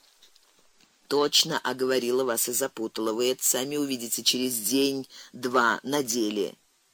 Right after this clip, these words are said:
Стойте вы на одном, что и знать-то её не знаете,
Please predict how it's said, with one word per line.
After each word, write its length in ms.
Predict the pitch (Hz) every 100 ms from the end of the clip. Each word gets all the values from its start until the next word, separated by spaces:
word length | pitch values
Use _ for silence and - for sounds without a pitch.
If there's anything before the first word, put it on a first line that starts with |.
| _ _
Стойте 500 | - - 135 160 -
вы 140 | 147 135
на 200 | 139 131
одном, 540 | 120 101 113 123 104
что 220 | - - 156
и 280 | - 208
знать-то 840 | 165 - 131 160 285 277 - - 165
её 460 | 160 143 131 156
не 240 | 208 151 120
знаете, 840 | 98 156 262 180 98 - 113